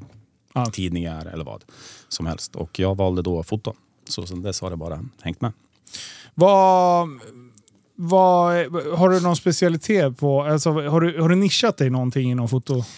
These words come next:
Speaker 2: Nej.
Speaker 1: Du är
Speaker 2: Det
Speaker 1: ganska bred, va?
Speaker 2: Ja, jag är bred. Jag gillar att jobba liksom ganska brett.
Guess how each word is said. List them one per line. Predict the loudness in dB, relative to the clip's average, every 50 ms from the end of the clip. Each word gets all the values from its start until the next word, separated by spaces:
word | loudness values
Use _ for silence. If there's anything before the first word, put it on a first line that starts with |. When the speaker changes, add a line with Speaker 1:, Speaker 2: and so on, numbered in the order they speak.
| -20 _ _
Speaker 2:
Nej. | -2 -2 -2 -2 -4 -8 -16 -20 _ _ _ _ _ _ _ _ _ _
Speaker 1:
Du | 0 2
är | 2
Speaker 2:
Det | 4
Speaker 1:
ganska | 4 4 2 2
bred, | 0 0 0 -2 -2
va? | -4 -4 -4
Speaker 2:
Ja, | 0 0 2 0 0 -4 -8 _
jag | -6 -2 0 2 2
är | 0
bred. | 0 -2 0 0 2 2 0 0 -2
Jag | -2 -2 0
gillar | 0 0 0 0 0 0 0 -2 -2
att | -2
jobba | -2 -2 -2 -2 -4
liksom | -4 -4 -6 -8 -8 -6 -6 -8 -8 -10
ganska | -10 -8 -8 -8 -8 -8
brett. | -8 -6 -4 -4 -4 -4 _ -18